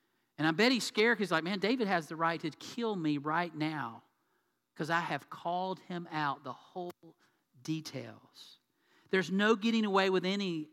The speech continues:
uh, of this, with what David's done. God knows everything.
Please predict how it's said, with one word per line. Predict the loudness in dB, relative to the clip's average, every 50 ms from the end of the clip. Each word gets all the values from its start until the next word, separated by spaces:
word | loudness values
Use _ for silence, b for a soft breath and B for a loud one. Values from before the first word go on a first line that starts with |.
| _ -2
uh, | -2 -2 -2 -6 -10 -10 -8 -8
of | -6 -4 -2
this, | -2 -2 -2 -4 -10 -16 -20 -20 _ _ -12
with | -10 -10 -8
what | -8 -8 -6 -4
David's | -4 -4 -4 -4 -6 -10 -12 -10
done. | -10 -8 -8 -8 -6
God | 0 4 4 6 6 4 4
knows | 0 -2 -2 -2 -4 -8 -12 _ _ 0
everything. | 0 0 2 0 -2 -4 -6 -10 -12 -12 -14 -16 -18